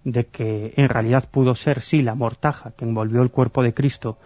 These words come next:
eh, después de, de morir en la cruz, esa es la sábana santa, el santo sudario, ¿no? Hay varios elementos muy curiosos, como por ejemplo que la sangre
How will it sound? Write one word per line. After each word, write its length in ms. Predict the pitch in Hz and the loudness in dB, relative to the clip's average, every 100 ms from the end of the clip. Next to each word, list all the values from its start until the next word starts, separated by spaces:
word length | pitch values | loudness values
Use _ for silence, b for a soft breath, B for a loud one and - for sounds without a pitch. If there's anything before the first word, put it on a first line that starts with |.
| B B B B | B B B B
eh, 240 | - 123 110 | 0 2 2
después 440 | 110 - 131 123 | -2 0 2 2
de, 260 | 117 113 117 | 2 -2 -2
de 180 | 131 123 | -2 2
morir 280 | 123 123 139 | 4 4 2
en 100 | 135 | 2
la 100 | 127 | 0
cruz, 300 | - 147 - | -2 -4 -4
esa 380 | - 127 - 123 | -4 -4 0 0
es 140 | 127 - | 0 -2
la 100 | 113 | -4
sábana 380 | - 117 110 | -4 -4 -6
santa, 340 | 110 160 135 110 | -4 -2 -2 -4
el 80 | 110 | -6
santo 300 | - 123 120 | -4 -4 -4
sudario, 420 | 127 120 131 117 | -2 0 2 2
¿no? 140 | 135 | 2
Hay 80 | 151 | 2
varios 280 | 147 160 - | 0 -2 0
elementos 460 | 143 147 147 143 | 0 2 2 2
muy 140 | 127 123 | 0 0
curiosos, 560 | - 131 185 - 143 | 0 0 0 0 -4
como 180 | - 120 | -2 -4
por 140 | 113 113 | -2 -4
ejemplo 340 | 131 127 135 | -2 0 -2
que 180 | - 117 | -2 -4
la 140 | 107 | -4
sangre 480 | - 151 139 117 117 | 0 2 4 2 -6